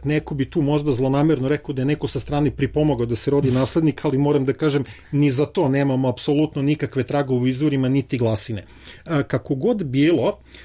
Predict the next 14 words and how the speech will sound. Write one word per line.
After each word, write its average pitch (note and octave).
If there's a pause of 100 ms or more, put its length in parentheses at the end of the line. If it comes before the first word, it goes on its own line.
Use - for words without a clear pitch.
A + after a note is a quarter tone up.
(140)
a, B2
Palman G#3
je D#3
iskoristio D#3+
ovaj D#3+
boravak B2 (100)
na B2+
dvoru D#3
austrijskog D#3
vojvode D#3+ (240)
da B2
unajmi F#3
još C#3
ljudi, G#2